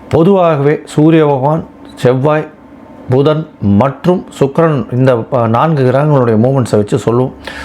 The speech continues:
சூரிய பகவான் உங்களுடைய ராசிக்கு சமசப்தமாதிபதி, உங்களுடைய ராசிக்கு ரெண்டாம் இடத்துல இருக்கிறதும்,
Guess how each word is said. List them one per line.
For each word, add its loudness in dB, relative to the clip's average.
சூரிய 2
பகவான் 0
உங்களுடைய 2
ராசிக்கு -2
சமசப்தமாதிபதி, 0
உங்களுடைய 2
ராசிக்கு -2
ரெண்டாம் 0
இடத்துல -4
இருக்கிறதும், -2